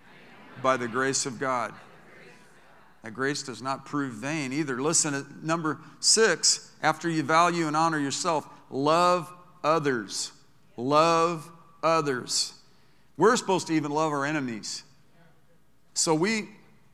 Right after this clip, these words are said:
carry value. Love is value. Love is, you, you know that that's someone for whom Jesus died. And we walk in love.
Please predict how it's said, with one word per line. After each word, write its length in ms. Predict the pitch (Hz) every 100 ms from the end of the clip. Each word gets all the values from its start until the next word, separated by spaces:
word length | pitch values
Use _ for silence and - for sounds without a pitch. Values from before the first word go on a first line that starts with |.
| _ _ _ -
carry 460 | 185 202 175 151
value. 760 | 143 147 135 160 165 180 147 113
Love 340 | 131 185 220
is 140 | 165 123
value. 600 | 151 170 170 147 123 98 - - _ _ _ - - _ -
Love 460 | 143 196 226 202 196
is, 720 | 165 151 147 143 131 - - - - - -
you, 380 | 143 170 156 165
you 220 | 156 151
know 360 | 147 160 208 208
that 180 | 170 151 - - -
that's 220 | 170 175
someone 400 | - 190 185 175
for 180 | 160 147
whom 240 | 151 151
Jesus 420 | 143 147 123 131
died. 380 | - 131 120 101 - - - _ _ _ _ -
And 160 | 131
we 100 | 131
walk 320 | 131 147 160 170
in 120 | 156
love. 540 | 151 151 131 113 -